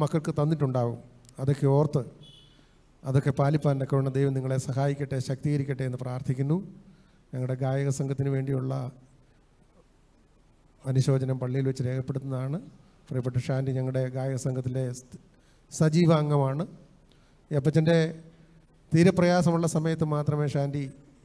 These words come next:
വരാതിരുന്നിട്ടുള്ളൂ. അതുവരെയും വന്ന് സഹായിക്കുമായിരുന്നു. ഗായക സംഘത്തിലെ അംഗമാണല്ലോ. പ്രത്യേകിച്ച് ഞങ്ങളുടെ ഗായക സംഘങ്ങളുടെ പേരിലുള്ള, പ്രത്യേകിച്ച് എൻ്റെ വ്യക്തിപരമായിട്ടുള്ള പേരിലുള്ള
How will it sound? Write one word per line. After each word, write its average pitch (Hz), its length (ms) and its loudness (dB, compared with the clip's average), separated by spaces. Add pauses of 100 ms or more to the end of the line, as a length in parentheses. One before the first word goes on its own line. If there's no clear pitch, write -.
(640)
വരാതിരുന്നിട്ടുള്ളൂ. 135 800 2 (920)
അതുവരെയും 139 460 4
വന്ന് 135 220 -4 (440)
സഹായിക്കുമായിരുന്നു. 131 800 -2
ഗായക 123 280 -6
സംഘത്തിലെ 123 360 -6
അംഗമാണല്ലോ. 120 480 -4 (840)
പ്രത്യേകിച്ച് 131 440 2
ഞങ്ങളുടെ 127 260 -6
ഗായക 131 240 -4
സംഘങ്ങളുടെ 135 460 -2
പേരിലുള്ള, 131 340 -2 (1300)
പ്രത്യേകിച്ച് 143 420 2
എൻ്റെ 147 160 2
വ്യക്തിപരമായിട്ടുള്ള 143 800 2
പേരിലുള്ള 127 360 -2